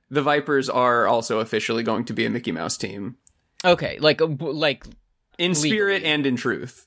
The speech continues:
Speaker 1: Yes, and, and, yeah, on their uniforms, they will be the, uh,
Speaker 2: Yeah, they're gonna have big Mickey ears, and they're gonna go oh and eight, and they're gonna deserve it.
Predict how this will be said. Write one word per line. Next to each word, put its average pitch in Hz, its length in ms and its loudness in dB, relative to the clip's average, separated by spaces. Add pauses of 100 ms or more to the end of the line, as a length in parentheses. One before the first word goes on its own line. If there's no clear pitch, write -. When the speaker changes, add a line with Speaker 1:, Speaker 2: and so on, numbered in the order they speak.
(160)
Speaker 1:
Yes, 160 360 0
and, 147 240 0
and, 175 200 0
yeah, 160 400 2
on 180 160 2
their 175 160 2
uniforms, 135 680 -4
they 139 120 -6
will 127 180 -6
be 127 180 -6
the, 117 280 -6
uh, 110 280 -2 (200)
Speaker 2:
Yeah, 135 220 2
they're 123 120 4
gonna 143 180 4
have 139 180 2
big 131 180 2
Mickey 123 280 -2
ears, 113 200 0
and 113 80 -2
they're 117 80 0
gonna 117 140 0
go 120 120 4 (120)
oh 117 60 4
and 113 100 0
eight, 110 100 -2
and 87 100 -4
they're 110 80 -4
gonna 113 200 -6
deserve 110 320 -6
it. 110 180 -6